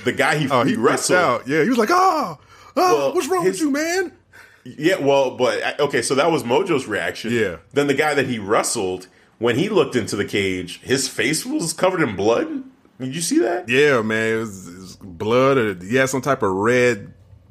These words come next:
Speaker 2: substance on his face.
Speaker 1: Right.
Speaker 2: <laughs>
Speaker 1: So, I mean, just best guess. What do you think this is gonna end up being at the end
Speaker 2: Oh,
Speaker 1: of the day?
Speaker 2: man,
Speaker 1: Or
Speaker 2: I
Speaker 1: do you even care?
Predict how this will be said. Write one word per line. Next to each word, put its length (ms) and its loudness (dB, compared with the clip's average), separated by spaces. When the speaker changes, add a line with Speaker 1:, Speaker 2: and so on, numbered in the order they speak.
Speaker 2:
substance 680 -2
on 120 2
his 160 0
face. 360 -2
Speaker 1:
Right. 1040 -2
Speaker 2:
<laughs> 200 -20
Speaker 1:
So, 760 -2
I 180 0
mean, 520 0
just 320 -4
best 280 2
guess. 400 0
What 300 0
do 60 -2
you 100 -4
think 260 -2
this 120 -6
is 80 -6
gonna 200 0
end 220 0
up 160 -2
being 300 2
at 120 -2
the 60 -4
end 100 2
Speaker 2:
Oh, 260 0
Speaker 1:
of 40 -4
the 180 0
day? 360 2
Speaker 2:
man, 100 -8
Speaker 1:
Or 140 0
Speaker 2:
I 20 -4
Speaker 1:
do 80 0
you 60 0
even 180 0
care? 420 0